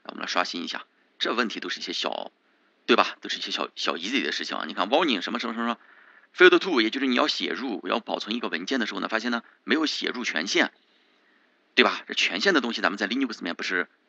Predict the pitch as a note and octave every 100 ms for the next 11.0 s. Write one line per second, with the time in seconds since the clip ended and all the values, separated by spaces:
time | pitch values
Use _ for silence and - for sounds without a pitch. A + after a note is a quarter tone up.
0 | _ - - E2+ - _ - A#3 C#4+ -
1 | - F#2 B1 - - E2 A#2 F3 B2+ F#2
2 | B1+ - - - - C#3 - D#3+ C3 -
3 | C#2+ - - - _ _ _ _ _ _
4 | _ - C#3+ F#2+ G2 G#3 F#3 B2+ A#2+ B2+
5 | D3 F#2 F#2+ F2+ C2 - - - _ C3+
6 | F3 B2 - F2+ E2 - F2 D3+ G2 E2
7 | E2 - F#2+ F2 F2 E2+ G2 G2+ D#2 A#2
8 | A#2+ F#2+ _ _ _ _ _ _ _ -
9 | E3+ C#3 G2 C#3 E3 G2 F2 B2+ C3+ B2
10 | E2 A2 A2 G#2+ B2+ A#2+ G2+ F2+ C2+